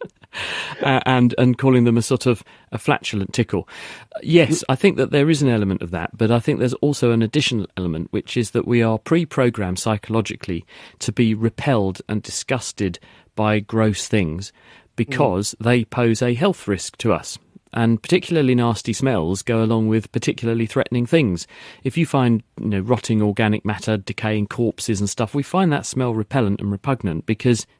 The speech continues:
Speaker 1: it could infest us with the same nasty thing that turned whoever that was into the rotting corpse. So we naturally and in-, intuitively stay away from those sorts of things. But it takes us
Speaker 2: Mm.
Speaker 1: time to learn that process. And that's why babies aren't repelled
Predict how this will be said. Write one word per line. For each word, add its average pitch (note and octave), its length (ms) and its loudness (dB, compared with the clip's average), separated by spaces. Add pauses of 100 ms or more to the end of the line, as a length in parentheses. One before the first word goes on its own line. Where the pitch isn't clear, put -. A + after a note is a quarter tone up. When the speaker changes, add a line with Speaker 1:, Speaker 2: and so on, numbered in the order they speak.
(120)
Speaker 1:
it C#3+ 140 -2
could C#3 140 4
infest C3+ 440 0
us C#3 240 -2
with G#2+ 140 -2
the A2+ 80 -6
same A#2+ 260 0
nasty A2 360 0
thing G2+ 240 2
that F#2+ 120 -4
turned A2+ 300 0
whoever A2 320 2
that - 240 -4
was G2 240 0
into A2+ 240 0
the A2 80 -2
rotting A#2+ 340 -2
corpse. - 440 0 (340)
So B2+ 240 4
we B2 380 4
naturally A2 560 0
and G#2+ 240 -4
in-, A#2 180 0 (140)
intuitively A2+ 600 0
stay A#2+ 360 0
away A#2 380 2
from G#2+ 180 -6
those G#2+ 180 0
sorts G#2 240 -4
of A2+ 80 -6
things. A#2 240 2 (320)
But B2+ 140 2
it - 80 -2
takes - 320 -2
us A2 100 -6
Speaker 2:
Mm. G#2+ 80 -12
Speaker 1:
time B2 300 0
to - 120 -6
learn B2 380 4
that - 240 -2
process. - 580 -4 (480)
And A#2 140 2
that's - 180 0
why A#2+ 140 2
babies B2+ 500 2
aren't C3+ 260 2
repelled F#2+ 440 -4